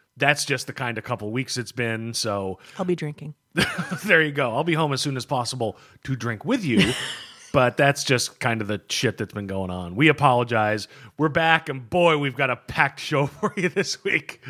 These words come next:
Speaker 2: Rob
Speaker 1: And
Speaker 2: has been full of rage
Speaker 1: I've
Speaker 2: for the
Speaker 1: been,
Speaker 2: last thirty-six hours.
Speaker 1: I've been so angry.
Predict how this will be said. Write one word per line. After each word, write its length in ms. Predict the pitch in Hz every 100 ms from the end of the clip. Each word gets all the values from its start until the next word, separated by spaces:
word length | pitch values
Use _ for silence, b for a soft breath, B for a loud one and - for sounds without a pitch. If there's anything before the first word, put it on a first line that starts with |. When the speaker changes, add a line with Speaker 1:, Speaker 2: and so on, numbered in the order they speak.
| 135
Speaker 2:
Rob 260 | 190 165 185
Speaker 1:
And 80 | 202
Speaker 2:
has 180 | 180 160
been 240 | 156 151
full 320 | - 170 160
of 160 | 143 139
rage 400 | 131 131 135 123
Speaker 1:
I've 140 | 160
Speaker 2:
for 60 | 185
the 40 | 170
Speaker 1:
been, 80 | 143
Speaker 2:
last 240 | 127 -
thirty-six 600 | 139 135 135 - 135 -
hours. 240 | 123 131 160
Speaker 1:
I've 220 | 151 -
been 200 | 190 170
so 500 | - - 185 190 196 -
angry. 760 | 156 170 190 185 143 117 92